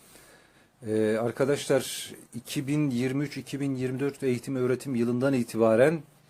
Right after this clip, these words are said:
toplam dönemin en az sekiz olma şartı var. Ve toplam kredinin en az yüz yetmiş olma şartı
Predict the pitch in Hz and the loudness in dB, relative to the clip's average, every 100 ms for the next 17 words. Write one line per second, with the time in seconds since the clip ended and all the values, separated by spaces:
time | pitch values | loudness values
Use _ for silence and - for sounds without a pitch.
0 | - - - - _ _ - 127 127 151 | -20 -20 -20 -20 _ _ 2 2 6 4
1 | 151 131 127 120 113 110 120 135 135 - | 6 4 4 4 2 2 0 0 0 0
2 | 127 117 - 143 110 123 113 117 113 131 | 0 0 0 -4 -2 0 2 0 2 4
3 | 123 - 131 139 135 - - _ _ _ | 4 4 4 4 4 -8 -20 _ _ _
4 | _ _ _ _ _ _ - 117 127 139 | _ _ _ _ _ _ 0 2 4 4
5 | 131 143 143 135 127 120 113 107 98 123 | 4 6 4 4 4 6 4 2 0 0
6 | 131 120 107 117 110 127 127 151 - 127 | 2 2 2 -2 2 0 0 -4 2 4
7 | 113 104 - 117 - 107 | 4 2 4 4 2 -6